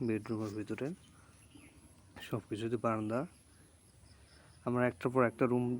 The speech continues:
চেক করতেছি, আপনারা রুমগুলো দেখেন, তার মাঝে কিছু কথা শুনে রাখেন। সেটা হচ্ছে বাড়িটা হচ্ছে চার শতাংশের উপরে ছয়টা রুম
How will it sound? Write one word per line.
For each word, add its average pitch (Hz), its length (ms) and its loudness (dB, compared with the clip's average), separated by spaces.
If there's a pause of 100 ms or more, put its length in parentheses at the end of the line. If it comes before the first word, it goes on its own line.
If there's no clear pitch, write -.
(100)
চেক 120 160 2
করতেছি, 123 380 -2
আপনারা 117 240 0
রুমগুলো 117 380 -2
দেখেন, 110 320 -2 (360)
তার 120 180 0
মাঝে 117 240 2
কিছু 120 280 -4
কথা 120 260 -2
শুনে 123 280 -2
রাখেন। 117 300 0 (340)
সেটা 131 220 -4
হচ্ছে 127 200 2
বাড়িটা 120 360 4
হচ্ছে 117 200 -4
চার 113 260 0
শতাংশের 117 440 -2
উপরে 135 260 2 (360)
ছয়টা 120 360 0
রুম 135 200 4